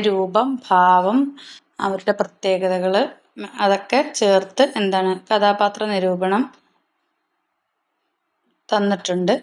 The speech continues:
അത് എഴു-, ആ, അതൊക്കെ ചേർത്ത് എഴുതാനാണ് പറഞ്ഞിരിക്കുന്നത്. നമുക്ക് നോക്കാം. മണ്ണുകൊണ്ടുണ്ടാക്കിയ ആ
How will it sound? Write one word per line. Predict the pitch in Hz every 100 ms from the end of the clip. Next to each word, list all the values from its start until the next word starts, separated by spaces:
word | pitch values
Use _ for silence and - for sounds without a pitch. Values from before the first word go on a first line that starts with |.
| _ _ _ _ -
അത് | 190 247 247 _ _ -
എഴു-, | 196 190 196
ആ, | 190 190
അതൊക്കെ | 196 208 262 277 -
ചേർത്ത് | 196 190 214
എഴുതാനാണ് | 190 190 202 190 208 - 240
പറഞ്ഞിരിക്കുന്നത്. | 202 190 180 180 180 170 180 _ - _ _
നമുക്ക് | 220 226 208
നോക്കാം. | 202 202 202 202 - _ _
മണ്ണുകൊണ്ടുണ്ടാക്കിയ | 233 233 247 277 285 285 277 269 214 208 202 - 208 214 214
ആ | 208